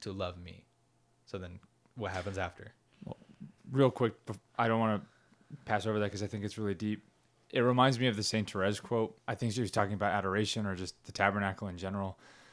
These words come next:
Speaker 2: Uh, and this is a paraphrase, obviously, but she says, "Remember that when you approach the tabernacle, he's been waiting for you there for, like, two thousand years." He,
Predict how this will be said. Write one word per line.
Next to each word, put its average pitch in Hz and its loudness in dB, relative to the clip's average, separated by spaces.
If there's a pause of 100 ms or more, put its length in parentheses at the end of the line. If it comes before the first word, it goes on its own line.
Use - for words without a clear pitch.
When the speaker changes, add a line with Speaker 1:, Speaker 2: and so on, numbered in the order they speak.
(280)
Speaker 2:
Uh, 95 -2
and 107 0
this 101 0
is 98 -4
a 95 -8
paraphrase, 95 -2
obviously, 92 0
but 92 -6
she 101 -4
says, 95 0 (420)
"Remember 117 4
that 113 4
when 107 0
you 101 2
approach 98 -2
the 101 -6
tabernacle, 98 0
he's 98 0
been 92 -2
waiting 90 0
for 92 -8
you 87 -2
there 87 -2
for, 98 -8
like, 87 -4
two 98 -6
thousand 82 -2
years." 82 -12 (800)
He, 104 0